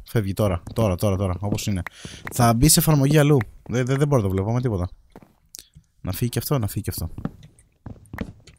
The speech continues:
Ε, είμαστε πάρα πολύ χαϊπαρισμένοι. Ελπίζουμε να σας αρέσει αυτή η σειρά, γιατί είναι ένα παιχνίδι το οποίο το έχουμε κάψει για να το κάνουμε σε σειρά. Ε, έχουμε, δοκιμάσαμε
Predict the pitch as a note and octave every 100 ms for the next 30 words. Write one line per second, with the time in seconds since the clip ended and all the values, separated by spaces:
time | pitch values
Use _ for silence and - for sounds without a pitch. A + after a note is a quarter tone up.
0 | - - - - - - D#3+ D#3+ C3+ -
1 | A#2 G#3 - G#3 G#3 F3 E3+ C#3 B2+ C#3+
2 | E3 F3 F3+ F#3+ - C3+ C#3+ D#3+ - -
3 | A2 A#2+ B2+ D3+ E3+ D#3 D#3 D#3+ D#3+ E3+
4 | F#3 E3 D3 D#3+ - C3+ A2 G#2 G2+ F#2+
5 | F2 F#2 F#2 F2+ G#2+ G#2 G2 - - F#2
6 | D#2+ G2 - - - - - - G2+ G2+
7 | G2+ G2 F#2 G2+ - - D#3 D#3 D3+ C3
8 | B2 A2+ G2+ - - - - A2+ A2 A2+
9 | C#3 D#3 D3 C3 A#2